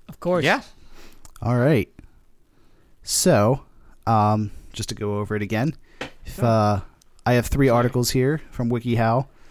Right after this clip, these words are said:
Speaker 3: These
Speaker 2: Wait,
Speaker 3: two
Speaker 2: I hate to interrupt, but there's a
Speaker 3: No, you don't.
Speaker 2: squirrel out in the parking lot that's just staring at the ground. They're up
Speaker 3: Let him
Speaker 2: like a
Speaker 3: do what he
Speaker 2: human, like,
Speaker 3: wants.
Speaker 2: would be, and he's just, or he or she is just staring.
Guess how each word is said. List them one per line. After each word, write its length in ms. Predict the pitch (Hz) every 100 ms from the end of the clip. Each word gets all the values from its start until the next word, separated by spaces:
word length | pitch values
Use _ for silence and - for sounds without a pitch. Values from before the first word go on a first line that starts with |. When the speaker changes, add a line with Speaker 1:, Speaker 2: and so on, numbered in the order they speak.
| - -
Speaker 3:
These 80 | 127
Speaker 2:
Wait, 120 | 110
Speaker 3:
two 60 | 107
Speaker 2:
I 20 |
hate 180 | 123 131
to 80 | -
interrupt, 400 | 113 104 98 -
but 100 | 110
there's 240 | 127 143 180
a 200 | - 151
Speaker 3:
No, 60 |
you 60 | 127
don't. 100 | 117
Speaker 2:
squirrel 200 | 120 139
out 200 | 123 135
in 60 | 156
the 80 | 127
parking 400 | 110 110 120 120
lot 360 | 127 135 -
that's 220 | 120 131 -
just 180 | 143 - -
staring 640 | - 123 110 110 107 110
at 160 | 117 -
the 80 | 104
ground. 540 | 107 104 101 101 110 - - - - - -
They're 180 | 135 131
up 100 | 143
Speaker 3:
Let 100 | 233
him 40 |
Speaker 2:
like 120 | 294
a 40 | 311
Speaker 3:
do 80 | 320
what 100 | 339
he 40 |
Speaker 2:
human, 200 | 311 320
like, 60 | 320
Speaker 3:
wants. 200 | 117 -
Speaker 2:
would 180 | 135 123
be, 300 | 139 151 139 - - - -
and 140 | 110
he's 280 | 120 143 123
just, 400 | 110 - - - _ _ _ _ _ -
or 140 | 127
he 200 | - 165
or 100 | 156
she 240 | - 135 113
is 140 | 107
just 340 | 110 - -
staring. 880 | - - - - 110 101 95 82 -